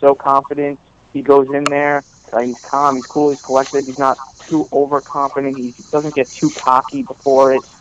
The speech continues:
Uh, he goes in there and he backs up his talk. So I would not be shocked to see him go in there and give Floyd a run for his money. I mean, it's gonna be a boxing match,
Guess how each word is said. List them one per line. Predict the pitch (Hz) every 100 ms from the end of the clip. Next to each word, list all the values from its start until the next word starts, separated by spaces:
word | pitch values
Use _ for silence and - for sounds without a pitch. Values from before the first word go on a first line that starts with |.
| _
Uh, | - 113 127
he | 160
goes | 160 165 151
in | 156
there | 175 180
and | 156
he |
backs | 139 - 127 147 - -
up | 151 151
his | 143
talk. | - 131 131 117 -
So | 120 127 - - - -
I | 135
would | 156 170
not | 139 135 151
be | 147 147
shocked | - 143 160 135
to | 135 -
see | 156
him | 165
go | 147 143 143
in | 160
there | 175 180
and | 143 135
give | 165
Floyd | - 135 160 190 190 -
a | 131
run | 127 135 165
for | 170 185
his | 180
money. | 160 180 190 131 _ -
I | 139
mean, | 143 135
it's | -
gonna | 160
be | 165
a | 165
boxing | 123 147 - 151
match, | 143 165